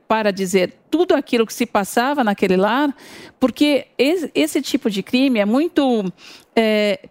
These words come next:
peculiar, porque só existem aquelas pessoas na relação,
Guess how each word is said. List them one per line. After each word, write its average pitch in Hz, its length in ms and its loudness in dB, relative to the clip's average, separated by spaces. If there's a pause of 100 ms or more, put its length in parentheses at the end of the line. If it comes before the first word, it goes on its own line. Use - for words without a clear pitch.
peculiar, 262 720 0
porque 277 200 -8
só 311 120 0
existem 349 400 -2
aquelas 403 340 -2
pessoas 370 480 0
na 285 120 2
relação, 190 680 -2